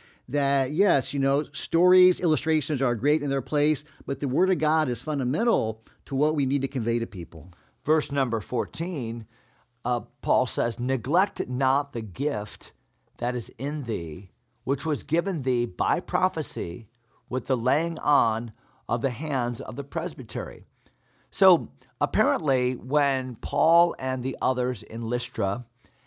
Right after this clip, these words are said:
Speaker 2: had ordained Timothy to po-, to gospel ministry, and I think he refers to this again in Second Timothy chapter one,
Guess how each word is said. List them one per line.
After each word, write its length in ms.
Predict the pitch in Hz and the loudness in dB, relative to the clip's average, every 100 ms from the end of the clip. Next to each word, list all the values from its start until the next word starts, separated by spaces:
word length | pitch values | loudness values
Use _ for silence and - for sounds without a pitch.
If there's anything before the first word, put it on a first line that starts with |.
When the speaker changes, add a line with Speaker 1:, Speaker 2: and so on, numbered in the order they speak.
| _ | _
Speaker 2:
had 340 | - 135 131 | 0 2 2
ordained 880 | 110 123 131 107 123 135 151 147 131 - _ _ _ - | 0 -4 -4 -4 -4 -4 -4 -6 -8 -12 _ _ _ -6
Timothy 420 | - 139 139 131 | -2 -2 -2 -4
to 100 | 117 | -6
po-, 260 | - 123 - - | -6 -6 -6 -8
to 120 | - 120 | -8 -2
gospel 440 | 120 117 - 113 | 0 0 -2 -4
ministry, 720 | 110 135 151 - 107 92 110 - _ _ _ _ _ | -2 -2 -4 -4 -4 -4 -6 -12 _ _ _ _ _
and 140 | 156 175 | -2 -2
I 40 | |
think 180 | 185 202 | -2 0
he 80 | 185 | 2
refers 420 | 151 151 147 - | 2 2 0 2
to 80 | 143 | -2
this 180 | 123 | -2
again 340 | 120 113 127 117 | -4 -4 -4 -4
in 100 | 104 | -6
Second 380 | - 120 123 110 | -6 -6 -8 -8
Timothy 300 | 123 107 107 | -8 -6 -8
chapter 380 | 113 98 101 | -6 -6 -6
one, 540 | 101 127 143 104 107 | -4 -2 0 -2 -4